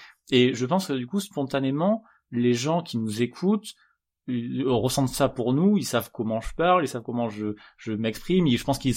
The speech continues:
ils, ils, ils sentent maintenant quand je suis un peu ironique ou piquant, ou quand je suis sincère, et cetera, ou quand quelque chose me, me touche, et je pense que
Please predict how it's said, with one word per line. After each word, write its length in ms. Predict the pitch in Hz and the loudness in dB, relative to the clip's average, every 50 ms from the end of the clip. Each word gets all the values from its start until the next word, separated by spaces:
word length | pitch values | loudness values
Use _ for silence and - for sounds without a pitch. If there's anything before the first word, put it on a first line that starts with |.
| - | -2
ils, 340 | - 127 120 120 117 117 120 - - - - - | -2 -2 0 0 -2 -4 -6 -12 -16 -20 -14 -8
ils, 920 | 127 113 113 117 113 110 110 110 113 113 127 - - 131 120 117 113 113 | -8 -6 -4 -4 -6 -6 -6 -6 -6 -6 -6 -6 -6 -6 -6 -6 -8 -10
ils 60 | 113 | -8
sentent 340 | - - - 143 143 135 117 | -4 -2 0 2 2 2 0
maintenant 340 | 120 120 120 127 135 139 139 | 0 2 2 4 4 4 2
quand 120 | 131 117 | 2 -2
je 80 | 104 - | -4 -4
suis 120 | - - | -4 -4
un 120 | 113 110 107 | -2 -2 -2
peu 100 | - 120 | 0 0
ironique 580 | 123 113 123 123 127 139 147 151 151 147 143 | 2 4 4 2 2 2 0 0 -2 -2 -4
ou 60 | - 113 | -8 -12
piquant, 520 | - 123 120 - - 151 143 147 151 143 | -12 -12 -10 -4 0 2 2 2 2 2
ou 140 | 131 120 113 | 0 -2 -2
quand 140 | 107 127 120 | -2 -2 -4
je 60 | - | -4
suis 100 | - 120 | -4 -8
sincère, 400 | - - 123 113 - - 135 123 | -6 -6 -6 -6 -4 -4 -4 -4
et 40 | 120 | -4
cetera, 340 | - 120 - 123 131 175 185 | -4 -2 0 2 2 2 2
ou 40 | 143 | 0
quand 140 | - 117 | -2 -2
quelque 160 | 110 117 107 - | -2 -2 -2 -2
chose 140 | 120 107 | -2 -2
me, 240 | 113 117 113 113 110 - - - _ - | 0 0 0 -2 -4 -6 -10 -14 _ -4
me 120 | 117 120 | -4 -2
touche, 360 | 120 - 196 226 208 - - _ - - - - _ - | 2 4 2 2 2 0 -8 _ -20 -20 -20 -20 _ -2
et 80 | - 110 | 0 2
je 60 | 127 | 4
pense 220 | 131 180 202 190 | 4 2 2 2
que 260 | - - 131 131 - | 2 0 0 0 -2